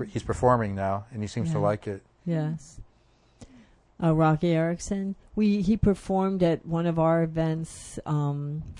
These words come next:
Speaker 2: in the s-, in, like, seventy-six, maybe.
Speaker 1: Yeah.
Speaker 2: Um, we did a fantasy, a couple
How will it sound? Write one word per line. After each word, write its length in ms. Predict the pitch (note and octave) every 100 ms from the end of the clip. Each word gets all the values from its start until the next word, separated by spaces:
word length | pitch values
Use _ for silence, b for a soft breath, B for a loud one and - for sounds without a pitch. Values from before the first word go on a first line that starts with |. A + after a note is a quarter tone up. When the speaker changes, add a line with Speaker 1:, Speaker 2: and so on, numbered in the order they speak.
| - E3+
Speaker 2:
in 200 | D#3+ D3+
the 180 | C#3
s-, 260 | C3+ - -
in, 400 | D#3 D3 C#3+ B2+
like, 140 | C3 -
seventy-six, 880 | E3 D3 C#3 C3+ - E3 E3 -
maybe. 380 | F#3 F3 F#3 G3
Speaker 1:
Yeah. 360 | G3+ B2+ A#2+ A#2 b b -
Speaker 2:
Um, 180 | D3+ D#3
we 120 | D#3
did 260 | D#3 D#3+ D3+
a 120 | C#3
fantasy, 600 | A3+ D#3+ E3 D#3+ E3 D3+
a 60 | D3+
couple 440 | - A3 G3 E3